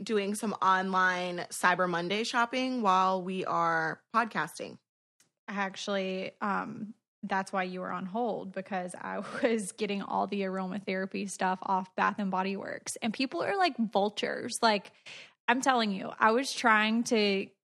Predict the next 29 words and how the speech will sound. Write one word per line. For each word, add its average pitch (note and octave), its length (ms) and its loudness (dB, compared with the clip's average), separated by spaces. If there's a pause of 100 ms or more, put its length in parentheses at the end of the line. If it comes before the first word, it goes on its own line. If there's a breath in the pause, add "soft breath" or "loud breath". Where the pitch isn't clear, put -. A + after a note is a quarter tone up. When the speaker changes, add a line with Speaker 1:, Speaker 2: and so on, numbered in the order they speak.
Speaker 2:
get, G#3 240 2
like, G3+ 260 -2
the, G3 440 0
um, G#3 320 -2
bath G3+ 340 2
milk C#4 260 0
or C#4+ 120 0
whatever. C#4+ 480 0
For A#3 120 0
people A#3+ 300 0
who A#3 80 0
use G3+ 380 0
aromatherapy G3 840 -4
from G3 140 -2
Bath F#3 240 -2
and G3 80 -4
Body, F#3+ 340 -2 (460 soft breath)
they G3+ 120 0
know G3 160 -2
about G#3 240 2
this. A#3 380 0 (220)
First A3+ 240 0
off, C#4 240 4
they A#3 140 2
never G3 280 2
run A#3 240 4
sales. G3 460 0 (280 loud breath)
And F#3+ 140 -2
secondly, A3+ 800 2